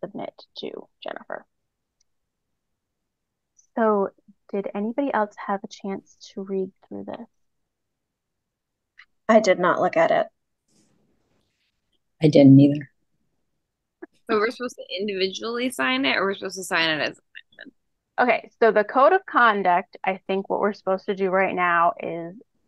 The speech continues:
Speaker 1: vote to approve it, say that we will follow it. And then the
Speaker 4: Mm-hmm.
Speaker 1: handbook, that's individually that we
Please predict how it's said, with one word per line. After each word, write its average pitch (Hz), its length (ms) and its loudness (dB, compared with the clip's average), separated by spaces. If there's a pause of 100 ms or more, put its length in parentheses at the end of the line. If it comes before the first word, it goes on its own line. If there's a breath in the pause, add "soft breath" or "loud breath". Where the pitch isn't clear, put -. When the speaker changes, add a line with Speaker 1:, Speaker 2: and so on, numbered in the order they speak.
(300)
Speaker 1:
vote 180 320 -2
to 226 60 2
approve 190 420 -4
it, 180 200 4 (1300)
say 170 100 -6
that 185 140 -8
we 208 120 -2
will 226 120 -2
follow 50 380 -2
it. - 80 -6 (960)
And 220 100 0
then 202 100 2
the 185 180 -2
Speaker 4:
Mm-hmm. - 160 -6
Speaker 1:
handbook, 226 600 0 (200)
that's 180 460 2
individually 123 920 -8 (480)
that - 200 -2
we 131 440 -8